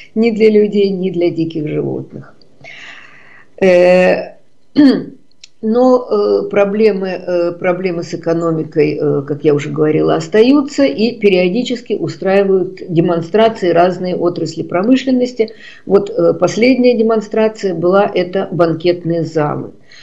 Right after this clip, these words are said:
До сегодняшнего дня, э, банкетные залы были закрыты, вот сейчас разрешили, э, проводить какие-то мероприятия не более чем на двести пятьдесят человек.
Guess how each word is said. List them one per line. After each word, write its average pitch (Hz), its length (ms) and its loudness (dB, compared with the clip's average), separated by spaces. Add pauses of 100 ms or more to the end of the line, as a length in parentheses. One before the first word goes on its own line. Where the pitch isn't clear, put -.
(140)
До 226 200 4
сегодняшнего 175 760 -2
дня, 254 460 0
э, 185 140 -4
банкетные 170 580 -2
залы 160 260 -2
были 156 240 -2
закрыты, 240 580 0
вот 190 180 -4
сейчас - 380 -4
разрешили, 156 680 -4 (360)
э, 156 160 4
проводить 170 640 2
какие-то 165 400 -2
мероприятия 160 720 0
не 170 180 -2
более 160 380 0
чем 151 200 -6
на 156 100 -4
двести 160 340 -6
пятьдесят 151 460 -4
человек. 190 640 0